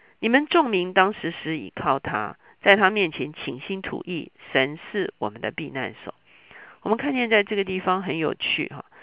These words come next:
大卫不但是告诉自己的心，你要默然等候，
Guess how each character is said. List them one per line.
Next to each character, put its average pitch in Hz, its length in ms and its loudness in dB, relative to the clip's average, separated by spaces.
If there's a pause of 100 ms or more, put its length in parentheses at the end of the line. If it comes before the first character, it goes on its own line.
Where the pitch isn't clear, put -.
(280)
大 302 160 6
卫 226 140 6
不 - 120 -4
但 202 240 4
是 190 400 -4
告 202 220 4
诉 190 120 -2
自 214 180 -6
己 175 120 -10
的 104 140 -4
心， 226 500 -8
你 127 140 -10
要 139 320 -2
默 180 220 2
然 107 240 -2
等 - 180 -6
候， - 260 -8